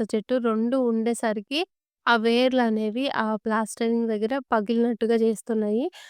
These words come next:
అందుకే ఇంకా మా సారు "ఏం చేయిస్తానులే" అంటున్నారు. ఇక నేను అన్నాను కదా, "ఈ సమ్మర్ వస్తుంది కదా, సమ్మర్ టైమ్‌లో చేయిద్దాం" అని చెప్పేసి చెప్తే మా సారు కూడా సరే అన్నారు. ఇక ఇప్పుడైతే మొత్తం కడిగేసిన తర్వాత ఇక్కడ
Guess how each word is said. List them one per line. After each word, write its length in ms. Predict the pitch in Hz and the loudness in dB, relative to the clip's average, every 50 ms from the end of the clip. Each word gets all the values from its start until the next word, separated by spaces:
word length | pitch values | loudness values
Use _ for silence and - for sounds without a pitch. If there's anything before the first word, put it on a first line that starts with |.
| - - - _ - | -20 -20 -16 _ 0
అందుకే 320 | 233 247 247 254 - 269 262 | 2 2 2 2 2 2 2
ఇంకా 220 | 247 240 233 233 | 2 2 2 2
మా 140 | 233 233 233 | 2 0 0
సారు 360 | 214 - 233 226 220 220 247 254 254 - - | -2 -2 -2 -2 -2 0 0 0 -2 0 0
"ఏం 160 | 233 233 240 233 | 2 2 2 2
చేయిస్తానులే" 640 | 226 226 233 233 233 - - 240 226 220 220 220 220 | 2 2 2 2 0 -2 -4 -4 -2 0 0 0 2
అంటున్నారు. 580 | 226 233 226 - - 214 214 214 208 214 247 294 311 - - - - _ _ - | 2 0 0 0 -2 -2 -2 -2 -2 -2 -2 -4 -4 -6 -16 -20 -20 _ _ 0
ఇక 100 | 233 240 247 | 2 2 4
నేను 240 | 233 240 233 233 233 | 4 4 4 4 4
అన్నాను 280 | 226 220 220 220 226 220 | 4 4 4 2 2 2
కదా, 200 | 226 226 247 277 277 - - | 2 2 0 0 -2 -2 0
"ఈ 100 | 233 226 220 214 208 214 214 254 - _ - 381 | 0 0 0 0 -2 -4 -6 -8 -14 _ -14 -12
సమ్మర్ 440 | - - 233 220 214 214 226 240 247 | -6 -2 -2 0 2 2 2 2 2
వస్తుంది 440 | 233 220 - - - 233 226 226 220 | 2 0 -2 -4 -4 -2 0 0 2
కదా, 220 | 220 208 220 262 311 320 - - - - _ - | 0 0 0 0 -2 -2 -4 -14 -20 -20 _ -2
సమ్మర్ 400 | - 240 233 226 220 226 233 220 | 0 2 2 4 2 2 2 4
టైమ్‌లో 320 | 240 226 220 220 226 226 | 4 2 4 2 0 0
చేయిద్దాం" 500 | - 226 214 208 214 196 196 214 214 214 | 0 0 0 0 0 0 -2 0 0 0
అని 160 | 220 214 208 | 0 0 -2
చెప్పేసి 340 | 220 208 - 220 220 - - - | -2 -2 -2 -4 -6 -6 -8 -8
చెప్తే 320 | - 226 208 - _ - 240 | -6 -6 -6 -4 _ -2 0
మా 180 | 233 226 220 208 | 2 2 2 2
సారు 300 | - 220 208 208 214 214 | 2 2 2 2 0 0
కూడా 200 | 214 214 226 226 | 0 -2 -2 -2
సరే 300 | - 214 220 208 208 208 | -2 -2 -2 -2 -2 -2
అన్నారు. 360 | 208 202 202 202 202 220 269 302 - - - - - - _ _ | -2 -2 -2 -2 -2 -2 -2 -4 -4 -8 -18 -20 -20 -20 _ _
ఇక 120 | 254 226 240 247 | 0 4 4 2
ఇప్పుడైతే 560 | 226 - - 240 233 226 226 214 - - 269 302 320 285 | 2 2 2 4 4 4 4 2 0 0 2 2 2 2
మొత్తం 400 | 262 240 214 - _ 240 254 294 320 - - - - _ _ | 2 2 0 -2 _ 0 0 0 0 -2 -8 -18 -20 _ _
కడిగేసిన 540 | - 226 220 214 220 220 220 220 - 247 240 | 2 2 4 4 2 2 0 0 0 0 0
తర్వాత 400 | 233 233 220 233 220 214 202 247 254 277 - - | 0 0 -2 -2 -2 -2 0 0 0 0 0 -4
ఇక్కడ 280 | 208 - - 220 214 | -8 -4 -2 0 0